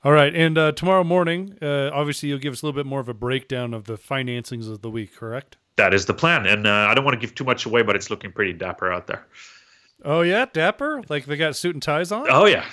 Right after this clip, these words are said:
Speaker 2: It's, it's, it's pretty out there. <laughs> No, it just, just if you take the numbers into context and, um,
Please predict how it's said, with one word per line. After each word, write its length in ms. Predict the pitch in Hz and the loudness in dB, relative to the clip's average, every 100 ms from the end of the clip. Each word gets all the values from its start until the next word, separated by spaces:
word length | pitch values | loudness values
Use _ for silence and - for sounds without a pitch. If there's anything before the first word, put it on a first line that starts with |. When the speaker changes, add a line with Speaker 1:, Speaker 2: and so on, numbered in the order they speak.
| - | -12
Speaker 2:
It's, 260 | - - | -8 -4
it's, 340 | 135 127 - - | -4 -4 -6 -2
it's 200 | 147 - | -2 2
pretty 320 | 160 143 120 | 6 6 6
out 160 | 107 110 | 4 4
there. 200 | 92 - | 0 2
<laughs> 380 | 165 165 185 - - - | 2 2 0 -6 -8 0
No, 180 | 165 156 | 4 4
it 120 | 151 | 4
just, 200 | 143 170 | 0 -6
just 180 | 156 180 | -2 -4
if 140 | 156 160 | -2 -2
you 100 | 147 | -2
take 280 | - 160 | -2 -4
the 60 | 139 | -2
numbers 340 | 131 135 131 | -4 0 0
into 160 | 117 117 | -2 -6
context 800 | - 113 113 123 117 - - - - | 0 2 2 0 0 -2 -14 -12 -2
and, 540 | 113 104 104 101 98 | 4 6 4 2 -2
um, 420 | 110 101 92 92 | 0 2 0 -12